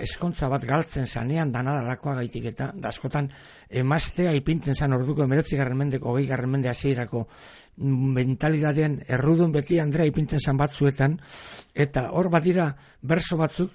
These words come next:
behin hola Xabier, eh, Xabier Lete kantatzen zituenak, andra txarraren bentajak izenikoak, ezta? Da,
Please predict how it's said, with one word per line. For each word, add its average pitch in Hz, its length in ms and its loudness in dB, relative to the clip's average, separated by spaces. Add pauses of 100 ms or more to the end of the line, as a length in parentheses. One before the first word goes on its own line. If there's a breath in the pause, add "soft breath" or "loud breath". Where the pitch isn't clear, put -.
(120)
behin 160 240 4
hola 143 160 4
Xabier, 147 440 2 (1040 soft breath)
eh, 127 300 0
Xabier 131 360 2
Lete 165 280 0
kantatzen 131 440 -4
zituenak, 156 680 2 (460 soft breath)
andra 143 340 0
txarraren 147 640 0
bentajak 120 520 -4
izenikoak, 107 580 -6
ezta? 120 300 -6 (600 loud breath)
Da, 120 400 -2